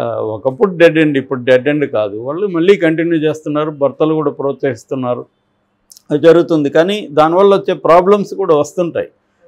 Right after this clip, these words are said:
So అలాగా వాళ్ళు వచ్చినప్పుడు దాన్ని సార్ట్ అవుట్ చేసుకొని కూడా కంటిన్యూ చేద్దామని కొంతమంది అనుకోవచ్చు, లేదు మనకు కుదరదు, అని విడిపోయి ఉండొచ్చు. విడిపోవడం అంత easy కాదు కదా, ఇద్దరికీ ఇబ్బందులు ఉంటాయి. ఎక్కువ women ఖచ్చితంగా విడిపోయినప్పుడు ఎక్కువ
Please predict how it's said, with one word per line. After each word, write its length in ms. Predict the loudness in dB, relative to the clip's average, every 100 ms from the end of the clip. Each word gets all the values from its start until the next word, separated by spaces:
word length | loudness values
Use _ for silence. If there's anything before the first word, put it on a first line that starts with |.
| _ -4
So 80 | 2
అలాగా 420 | 4 4 4 4
వాళ్ళు 560 | 2 2 2 0 0 -2
వచ్చినప్పుడు 680 | 2 2 0 -2 -2 -2 2
దాన్ని 640 | 0 0 -2 -6 -6 -6
సార్ట్ 320 | -2 -2 4
అవుట్ 200 | 2 4
చేసుకొని 400 | 0 0 -2 -2
కూడా 180 | 2 2
కంటిన్యూ 420 | 4 2 2 -4
చేద్దామని 480 | 0 0 2 -2 -2
కొంతమంది 540 | -6 -8 -6 -6 -4 -6
అనుకోవచ్చు, 480 | -6 -6 -6 -6
లేదు 420 | -4 -2 0 0 0
మనకు 320 | -2 -4 -6
కుదరదు, 560 | -6 0 -2 -2 -6 -6 _ _ _ _
అని 120 | -8 -2
విడిపోయి 360 | -2 2 0
ఉండొచ్చు. 300 | 0 -6 -10
విడిపోవడం 440 | -10 -4 0 2 2
అంత 180 | 0
easy 260 | -4 -2 0
కాదు 220 | 2 2
కదా, 200 | 0 -2
ఇద్దరికీ 420 | -2 0 0 -2 -4 -4 -4 -6 -6
ఇబ్బందులు 380 | -8 -4 -4 -4
ఉంటాయి. 280 | -8 -4 -2
ఎక్కువ 340 | -2 0 0 0
women 220 | -2 -2
ఖచ్చితంగా 680 | 0 -2 -2 -8 -4 -4 -6 _ _ _ -2
విడిపోయినప్పుడు 580 | -2 0 -4 -2 -2
ఎక్కువ 280 | -2 -2 0